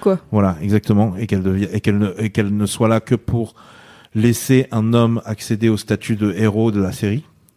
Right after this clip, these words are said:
Speaker 2: en fait. C'est méga triste. Mais je pense que c'est ce qui va se passer.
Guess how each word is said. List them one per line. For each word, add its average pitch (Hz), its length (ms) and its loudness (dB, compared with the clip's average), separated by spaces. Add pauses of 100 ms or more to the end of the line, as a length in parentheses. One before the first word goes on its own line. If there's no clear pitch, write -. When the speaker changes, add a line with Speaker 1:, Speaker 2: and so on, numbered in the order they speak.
(140)
Speaker 2:
en 104 100 -6
fait. - 300 -6 (500)
C'est - 240 -4
méga 107 360 4
triste. - 400 -6 (1000)
Mais - 60 -14
je - 40 -10
pense 98 160 -4
que - 80 -8
c'est 151 160 -12
ce - 80 -16
qui - 80 -8
va 76 60 -10
se - 60 -18
passer. - 220 -14